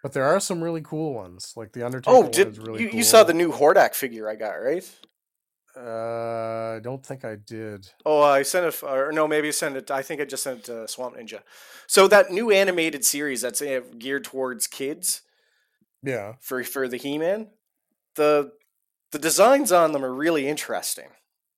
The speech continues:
Speaker 2: I
Speaker 1: Yes,
Speaker 2: don't know
Speaker 1: I've
Speaker 2: why I
Speaker 1: seen
Speaker 2: go-,
Speaker 1: them.
Speaker 2: I'm, I'm, I don't know why I'm gravitated towards it, but I'm like, so I have a Skeletor.
Speaker 1: Yep.
Speaker 2: Then I got a Triclops.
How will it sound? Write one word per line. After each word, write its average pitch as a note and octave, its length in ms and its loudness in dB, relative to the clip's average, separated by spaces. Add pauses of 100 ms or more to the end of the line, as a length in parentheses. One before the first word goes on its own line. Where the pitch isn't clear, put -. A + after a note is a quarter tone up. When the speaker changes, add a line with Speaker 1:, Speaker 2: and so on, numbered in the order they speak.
Speaker 2:
I B2 80 -6
Speaker 1:
Yes, C#3 80 -2
Speaker 2:
don't F#3 160 6
know F3+ 100 4
Speaker 1:
I've D3 60 2
Speaker 2:
why C#3 220 6
I C#3 40 6
Speaker 1:
seen B2+ 80 0
Speaker 2:
go-, C3+ 100 -4
Speaker 1:
them. B2+ 180 -8 (480)
Speaker 2:
I'm, C#3 120 -4
I'm, B2+ 100 -14 (280)
I B2+ 80 -8
don't F3 160 2
know F#3+ 80 0
why D3 340 6
I'm B2+ 140 -4
gravitated C#3+ 720 -6
towards F3 320 -2
it, A3+ 240 -6 (420)
but C#3 120 2
I'm C#3+ 80 2
like, C#3 260 -2 (540)
so - 160 2
I E3+ 100 8
have F#3 160 6
a G3 60 0
Skeletor. C3+ 720 -2 (920)
Speaker 1:
Yep. A2+ 240 -8 (640)
Speaker 2:
Then B2 100 -4
I C3 60 -2
got D3 160 4
a E3+ 40 0
Triclops. B2+ 920 -2